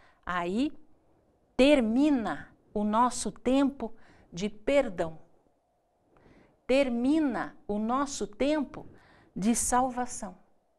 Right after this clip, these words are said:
Veja, hoje, conforme nós vamos ler daqui a pouco, hoje é o dia da salvação. Nós estamos vivendo no tempo do fim,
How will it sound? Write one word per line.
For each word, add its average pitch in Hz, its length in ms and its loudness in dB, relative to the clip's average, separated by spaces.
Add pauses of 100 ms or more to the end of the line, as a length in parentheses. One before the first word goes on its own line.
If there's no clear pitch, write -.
(1080)
Veja, 185 460 -2 (2250)
hoje, 240 680 4
conforme 190 440 -4
nós 190 220 -8
vamos 185 240 -10
ler 202 300 -6 (260)
daqui 170 220 -14
a 165 60 -12
pouco, - 520 -6
hoje 202 580 2 (140)
é 202 80 2
o 208 100 0
dia 190 280 -6
da 185 80 -10
salvação. 170 520 -14 (1000)
Nós 196 220 2
estamos 294 640 4 (100)
vivendo 208 640 -4 (300)
no 202 160 -2
tempo 254 320 -2
do 214 100 -6
fim, 214 380 -12